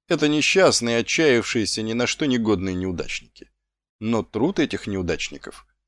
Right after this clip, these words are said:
очень высоко оплачивается». Ваймс промолчал. Вонс любил позлорадствовать. С такими типами управиться всегда легче. Старик Патриций никогда не злорадствовал и не бахвалился,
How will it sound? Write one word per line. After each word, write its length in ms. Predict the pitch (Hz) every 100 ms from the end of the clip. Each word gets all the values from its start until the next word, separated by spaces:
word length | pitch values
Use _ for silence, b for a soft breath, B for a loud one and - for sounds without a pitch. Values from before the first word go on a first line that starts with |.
| _
очень 380 | 147 175 - 180
высоко 480 | 170 - 123 - 87
оплачивается». 840 | 85 92 76 - 62 62 - - _ _ _ _ _ _ _ _ _ -
Ваймс 340 | 95 143 -
промолчал. 640 | 165 147 139 135 - - _ _ _ _ _ _ _ _
Вонс 400 | 107 147 165 -
любил 300 | 214 202 190
позлорадствовать. 1000 | 117 104 120 120 90 - - - - - _ _ _
С 80 | -
такими 340 | 107 - 110
типами 500 | 101 127 95 95 87 _ _ -
управиться 580 | 104 - 98 92 - 101
всегда 380 | - 113 101
легче. 440 | 87 69 - - - _ _ _ _ _ _ _ _
Старик 360 | - 127 135 -
Патриций 460 | 139 165 147 143
никогда 460 | 135 131 135 107 90
не 120 | 92
злорадствовал 720 | 104 135 185 202 - 202 202
и 40 | 202
не 80 |
бахвалился, 800 | 190 185 - 139 120 117 - 120